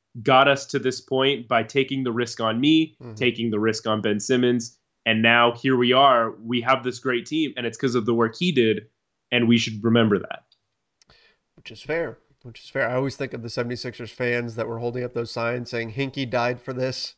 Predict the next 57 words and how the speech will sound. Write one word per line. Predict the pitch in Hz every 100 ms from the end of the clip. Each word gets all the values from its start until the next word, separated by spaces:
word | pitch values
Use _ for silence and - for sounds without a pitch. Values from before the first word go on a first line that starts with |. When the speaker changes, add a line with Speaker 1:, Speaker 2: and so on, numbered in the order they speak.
| _
Speaker 2:
<laughs> | - - - _ 175 151
Um, | 147 127 143 - _ - _ _ _ _ _ _ 175 135
and | 127 131
it's | 127
Speaker 1:
He | -
Speaker 2:
true. | 294
Speaker 1:
Hinkie | 196 151 165 156
did. | 151 208 139
Speaker 2:
He | 151
was, | 170 180 190 -
he | 127 139
was | 180 156
the | 165
architect, | 185 185 160 139 -
but | 131
he |
wasn't | 127 135 131
able | 135 123 123
to | 120
see | - 131
it | 120
all | 117
the |
way | 113 113
through | - 170 127 113 - _ _ _ _
because | - - 117
of | 113 110 113
the |
pressure. | 110 214 208 120
I |
mean, | 165
look, | 143 -
the | 127
N | 139
B | 143
A, | 147 156 156 156 147 - 123 _ _
it's | 147 -
not | 226
a | 240
great | 185 214
look | 160 127 - _
when | 147 147
you've | 131
got | 139 -
teams | 147 135 120
that | 123
are | 123
trying | - 135 131 135
to | 120 120
lose, | 120 110 104 - - _ _ _ _
uh, | - 113 113
that | 113 147
Speaker 1:
And, | 135
Speaker 2:
are |
on | 139
Speaker 1:
and | 127
Speaker 2:
purpose | 117